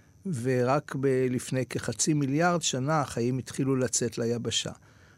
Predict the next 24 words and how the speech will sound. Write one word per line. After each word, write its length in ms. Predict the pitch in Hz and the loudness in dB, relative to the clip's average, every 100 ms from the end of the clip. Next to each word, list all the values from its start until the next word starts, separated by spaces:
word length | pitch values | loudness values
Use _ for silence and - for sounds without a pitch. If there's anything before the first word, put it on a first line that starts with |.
| - | -6
אז 60 | 120 | -4
החיים 360 | - 131 147 | 0 2 4
נוצרו, 540 | 139 - - 147 208 233 | 2 0 -2 0 0 0
בכדור 480 | 151 - 117 127 | -2 -4 0 2
הארץ 260 | 127 151 - | 2 0 -2
לפחות, 480 | 190 - - 147 151 | -4 -6 -2 -2 0
במים, 440 | 147 151 160 185 135 | 0 2 2 2 0
והתפתחו 560 | 123 - - - 165 | -2 -4 -8 -2 -2
במים, 580 | 147 139 127 139 185 214 - - - - - | 0 0 0 2 2 0 -4 -20 -20 -20 -6
מים 280 | 127 127 131 | -2 0 0
נוזליים. 600 | 127 113 117 117 151 214 180 - - - - _ 135 | 0 -2 -2 2 4 4 0 -6 -20 -20 -20 _ -4
וכשאנחנו 600 | 123 - 135 135 - 156 | -4 0 0 0 4 4
מחפשים, 720 | 156 - - - 202 190 151 147 | 4 2 2 2 4 4 4 0
אה, 240 | 143 127 123 | 2 2 4
מקומות 540 | 127 - 131 147 156 | 0 0 0 2 0
אפשריים 520 | 147 - 143 135 151 160 | 0 2 2 4 4 2
לחיים, 560 | - 170 220 214 214 - | 0 2 4 4 2 0
אז 180 | 127 | -4
אנחנו 320 | 135 139 - 147 | -2 -2 0 -2
מחפשים 560 | - 135 - 165 165 | -2 -2 0 2 4
בעצם 480 | 147 143 - 147 139 139 | 4 4 2 2 2 0
אזור 520 | 123 135 175 175 170 | 2 4 4 4 2
שבו 600 | - - 131 139 151 151 | -2 -2 0 4 6 6
ייתכנו 760 | 135 - 143 - 147 151 151 | 4 -2 -4 0 2 2 2